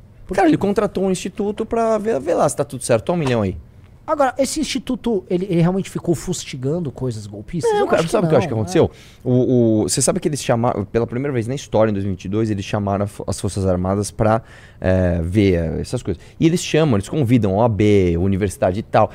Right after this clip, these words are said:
Speaker 2: É só, eu, eu até fui ver na época como é que foi. É só você fazer um, uma requisição. "Ó, eu gostaria de acompanhar." Os caras, "Ah, mas faz o seguinte, ó, vai ter o, o T R E, né, um, um,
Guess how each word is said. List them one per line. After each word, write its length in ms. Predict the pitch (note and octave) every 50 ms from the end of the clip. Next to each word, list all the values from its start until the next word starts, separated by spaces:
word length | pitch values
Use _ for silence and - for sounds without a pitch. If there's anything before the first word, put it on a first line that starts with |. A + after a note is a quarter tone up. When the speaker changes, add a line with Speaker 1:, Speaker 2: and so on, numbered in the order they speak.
| - - -
Speaker 2:
É 80 | -
só, 360 | G3+ - - G#3+ G#3+ A3+ A3 -
eu, 200 | - D3+ D3+ C3+
eu 160 | - D3+ D3 D3
até 360 | C#3+ - - - G3+ E3+ C#3+
fui 200 | - - C3+ A2+
ver 140 | G#2+ A#2+ A#2
na 120 | A2 G#2+
época 160 | A#2 B2 - -
como 160 | C3 C3 C#3
é 40 | C#3
que 60 | C#3
foi. 100 | - - - - -
É 80 | -
só 160 | - - G3+
você 260 | F#3 F#3+ G3 F3 - F#3+
fazer 220 | F3 F3 D#3 F3
um, 400 | F3+ F3+ F3 E3+ E3 D#3+ D3+ D3
uma 100 | C#3+ D3
requisição. 540 | D#3 D3+ C#3+ D#3+ E3+ E3 - - - - C3 - - - - - - - - - -
"Ó, 60 | -
eu 80 | - F#3
gostaria 340 | G3+ G3+ - - G#3 A#3+ F#3+
de 100 | F#3+ G3
acompanhar." 480 | F3+ - F#3+ F3+ - G3+ G3 G3 F#3+
Os 100 | G3+ G#3
caras, 260 | - D4+ D4+ D#4 - -
"Ah, 160 | E4+ E4 C#4+
mas 160 | G#3 A#3+ A#3+
faz 140 | - - D#4+
o 40 | -
seguinte, 300 | E3 D#3+ E3 C#3 - -
ó, 140 | C3 A#2+
vai 160 | G#2+ G2+ C3+ C#3+
ter 140 | - F#3
o, 340 | F#3 F3+ E3 D3+ C3 A#2+ G#2+ - - - - - -
o 80 | - B2+
T 180 | - - F3+
R 340 | F#3 E3+ D#3+ D3+ A#2+ A2+ A2+
E, 160 | A#2+ C3 C#3 A#2
né, 80 | G#2 G#2+
um, 20 |
um, 580 | G#2+ F#2+ F#2 F#2 F2+ D#2 F2 F#2 F2+ E2+ E2